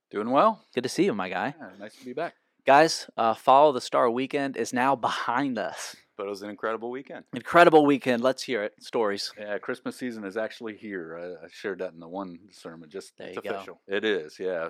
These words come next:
Speaker 1: For our family, it's such a tradition now. After doing it all these years, like, it feels like Christmas when follow, when your past follows.
Speaker 2: <laughs> There you
Speaker 1: Like,
Speaker 2: go.
Speaker 1: now it's
Speaker 2: There you
Speaker 1: Christmas.
Speaker 2: go.
Speaker 3: Yep, yep. I mean, I was able to attend on Saturday, and,
Speaker 2: Good.
Speaker 3: uh,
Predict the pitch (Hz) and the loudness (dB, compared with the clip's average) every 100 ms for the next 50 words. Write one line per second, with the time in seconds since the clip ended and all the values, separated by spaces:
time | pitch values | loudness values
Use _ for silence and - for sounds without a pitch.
0 | - 101 110 107 113 113 113 107 95 - | -4 0 0 0 -2 -2 -4 -4 -6 -6
1 | 104 104 - 104 104 - 98 92 90 87 | -8 -8 -10 -6 -6 -6 -12 -8 -6 -4
2 | 90 90 95 98 101 95 95 92 87 101 | -2 -4 -8 -10 -4 -2 -2 -4 -10 -10
3 | 98 90 - 82 - _ 113 110 95 101 | -10 -10 -12 -14 -16 _ -14 -14 -12 -12
4 | - 101 87 - 82 - 85 95 90 90 | -12 -14 -14 -18 -20 -20 -16 -12 -12 -12
5 | 95 95 87 113 110 - 101 101 98 - | -12 -14 -14 -12 -12 -12 -8 -6 -4 -4
6 | 180 - 135 113 107 127 - 139 - 123 | -4 -4 -2 -2 0 0 0 -4 -6 -6
7 | 98 104 101 92 107 - _ _ - 110 | -6 -6 -6 -4 -6 -6 _ _ -6 -6
8 | - _ _ - - 160 156 135 156 135 | -6 _ _ -20 -6 -2 0 2 2 2
9 | 143 127 123 - 117 151 220 _ _ _ | -2 -2 -4 -4 -6 -8 -10 _ _ _
10 | _ - 117 107 113 107 135 190 220 _ | _ -12 -10 -6 -6 -4 -6 -8 -12 _
11 | _ - 127 113 110 110 104 101 _ - | _ -10 -8 -8 -6 -8 -8 -14 _ -18
12 | 101 92 | -16 -16